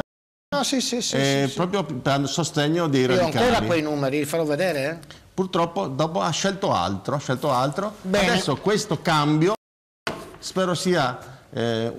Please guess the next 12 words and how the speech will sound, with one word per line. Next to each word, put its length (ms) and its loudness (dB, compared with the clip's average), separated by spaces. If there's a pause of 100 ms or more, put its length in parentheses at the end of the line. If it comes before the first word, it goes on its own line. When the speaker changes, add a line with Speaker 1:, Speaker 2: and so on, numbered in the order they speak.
Speaker 2:
un 140 2
cambio 380 2
anche 260 0
per 100 0
il 80 2
prossimo 400 0
anno, 360 0
per 500 0
mettere 460 2
questi 380 0
temi. 380 2
Beh, 400 -4